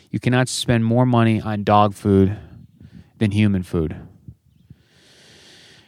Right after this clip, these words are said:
And this sounds possibly cruel at first for all the Fido lovers, right? We wanna make sure we feed our dogs well, of course.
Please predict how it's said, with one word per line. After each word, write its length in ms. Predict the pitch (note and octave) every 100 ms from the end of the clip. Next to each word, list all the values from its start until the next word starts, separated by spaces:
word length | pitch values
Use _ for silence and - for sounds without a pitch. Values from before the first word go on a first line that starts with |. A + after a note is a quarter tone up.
| _
And 420 | - A2 A2 G#2
this 160 | F2+ A#2+
sounds 400 | D#3 C#3 A#2+ - _ _ _ _ _ _ _ _
possibly 420 | - G#2+ G#2 A#2 A#2
cruel 300 | - B2 A2
at 80 |
first 320 | - A2 F#2+ -
for 160 | -
all 100 | G2+
the 60 | G2
Fido 320 | - G#2+ G#2
lovers, 520 | F#2+ F2+ E2 E2+ - G2+
right? 280 | F#2+ F2+ - _ _
We 80 | A#2
wanna 140 | A2
make 180 | G#2 G#2
sure 260 | - A#2 G#2
we 140 | G#2
feed 200 | G2 A#2+
our 120 | G#2+
dogs 320 | G2+ G2 G2 G2
well, 100 | G2
of 140 | -
course. 560 | - D#3+ A2+ - -